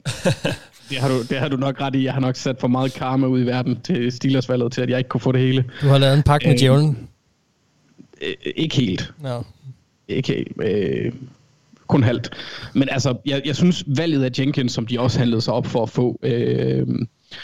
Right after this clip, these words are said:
Speaker 2: i et vakuum kan jeg virkelig godt lide det, for Bears manglede en højre tackle, og Ryan Pace, han er blevet rost for at være aggressiv og handle op efter spillere, der faldt i forhold til konsensusrangeringen.
Speaker 1: Ja.
Speaker 2: Øh,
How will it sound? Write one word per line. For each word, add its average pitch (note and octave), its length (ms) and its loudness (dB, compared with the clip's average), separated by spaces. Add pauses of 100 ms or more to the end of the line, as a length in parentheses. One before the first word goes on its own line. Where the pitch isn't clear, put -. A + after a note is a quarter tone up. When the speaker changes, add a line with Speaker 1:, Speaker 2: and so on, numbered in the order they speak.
(560)
Speaker 2:
i D#3 100 2
et B2+ 160 0
vakuum D3 380 0
kan B2+ 140 -4
jeg B2 100 0
virkelig C#3+ 200 0
godt C3 180 0
lide C#3 120 0
det, B2+ 100 -4
for - 80 -4
Bears C3 260 -2
manglede C3 240 2
en A#2+ 60 2
højre C3 240 0
tackle, B2 280 -2 (540)
og C3+ 120 4
Ryan B2 180 2
Pace, C3 260 2
han B2+ 80 2
er A#2+ 40 0
blevet A#2 280 -2
rost C#3+ 280 0
for C3 80 -2
at A2+ 60 -2
være A#2 100 -4
aggressiv B2+ 400 -2
og A#2 80 2
handle A#2 200 2
op C#3+ 140 2
efter B2 220 -2
spillere, B2+ 320 -2
der - 60 -2
faldt - 540 -6 (100)
i C#3 80 -2
forhold A#2+ 300 2
til - 100 -8
konsensusrangeringen. A#2+ 1120 0 (640)
Speaker 1:
Ja. B2 100 2
Speaker 2:
Øh, B2 60 0